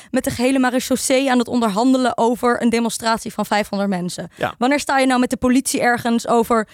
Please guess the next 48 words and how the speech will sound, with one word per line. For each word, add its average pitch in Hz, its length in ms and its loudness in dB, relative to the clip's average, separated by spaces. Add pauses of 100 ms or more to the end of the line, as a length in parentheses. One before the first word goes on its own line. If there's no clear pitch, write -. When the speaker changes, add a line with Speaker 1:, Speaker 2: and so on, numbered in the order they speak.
(120)
Speaker 1:
het 247 140 -2
recht 247 200 -2
op 220 80 -6
demonstratie 226 540 -2
te - 60 -12
onderhandelen, 196 440 0
maar 208 120 0
ook 269 200 0
gewoon 254 180 0
over 240 280 0 (220)
hoe 277 240 0
werken 269 340 0
organisaties, 247 800 0
wat 254 160 -4
is 233 80 -8
een 269 80 0
effectieve 254 480 0
manier 240 320 2
van 226 320 0 (200)
jezelf 247 300 -2
organiseren, 240 600 0
van 226 160 -6
vergaderen? 233 580 -2 (460)
Dat 269 180 -2
leer 269 220 4
je 302 80 6
niet 262 140 4
in 233 60 2
de 214 60 0
collegebanken. 208 800 -2
Speaker 2:
Ja. 101 200 -6 (300)
Nee, 170 140 0
en 151 100 -2
dat 147 100 2
is 120 100 -6
natuurlijk 131 220 -4
wat 147 100 -8
an-, 143 60 -6
wat, 123 160 -2
wat 123 180 -8
mensen 117 280 -6
die 110 100 -4
bij, 101 360 -2
eh, 92 640 -10
eh, 98 60 -12
Shell 117 240 0
gaan 98 180 -6
werken, 95 380 -12